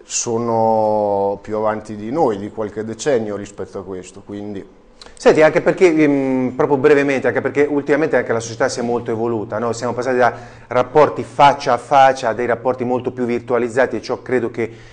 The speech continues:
Speaker 2: eh, introduca delle sostanziali, ehm, anche problematiche, no? Anche una società un po' più disgregata, un po' più liquida, no? Come diceva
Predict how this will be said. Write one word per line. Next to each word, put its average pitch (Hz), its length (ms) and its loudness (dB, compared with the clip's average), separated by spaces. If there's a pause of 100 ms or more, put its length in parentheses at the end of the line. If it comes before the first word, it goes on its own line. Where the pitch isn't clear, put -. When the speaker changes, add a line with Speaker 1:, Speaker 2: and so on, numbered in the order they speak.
(160)
Speaker 2:
eh, 113 540 -2
introduca 131 680 -2
delle 117 240 -2
sostanziali, 123 880 -2 (320)
ehm, 117 840 -2
anche 226 340 -2
problematiche, 127 840 0
no? 117 80 -2
Anche 117 120 -6
una 117 100 -6
società 117 240 -6
un 107 80 -8
po' 117 80 -12
più 113 240 -6
disgregata, 113 800 -4
un 104 60 -10
po' 120 100 -6
più 120 160 -8
liquida, 123 500 -6
no? 120 160 -4
Come 113 160 -8
diceva 117 360 -4